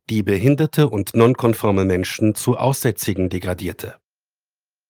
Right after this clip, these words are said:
Heute weiß die Forschung, dass sich hinter dem Krankheitsbild des Asperger-Syndroms ein großes heterogenes Spektrum an Symptomen verbirgt.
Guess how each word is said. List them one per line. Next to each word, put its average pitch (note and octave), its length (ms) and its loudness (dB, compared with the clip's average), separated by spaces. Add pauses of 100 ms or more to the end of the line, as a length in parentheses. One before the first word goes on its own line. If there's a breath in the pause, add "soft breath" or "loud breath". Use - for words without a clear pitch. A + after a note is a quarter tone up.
(640)
Heute C3 360 0
weiß F#2 180 -4
die G#2+ 120 -8
Forschung, G#2+ 540 0
dass G#2+ 180 -2
sich G#2 180 -6
hinter A#2 220 2
dem G2+ 160 0
Krankheitsbild A2 760 0
des - 200 -8
Asperger-Syndroms A#2+ 1120 0
ein G#2+ 160 2
großes D#3 600 0
heterogenes A2+ 720 0
Spektrum G#2+ 520 0
an A2+ 180 0
Symptomen G#2 540 0
verbirgt. F2 640 -6